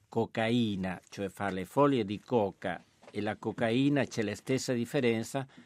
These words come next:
per dare una immagine, fra l'uva e il vino. Allora, queste foglie di coca vengono usate dai contadini come tisana,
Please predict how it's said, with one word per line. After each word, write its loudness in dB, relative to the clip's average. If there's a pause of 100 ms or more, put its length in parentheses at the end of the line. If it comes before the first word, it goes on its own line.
(140)
per -8
dare -4
una -4
immagine, 0
fra -2
l'uva 6
e 4
il 0
vino. 4 (800)
Allora, 6
queste 0
foglie 4
di 2
coca 2
vengono 2
usate 2
dai -2
contadini 0
come -4
tisana, 0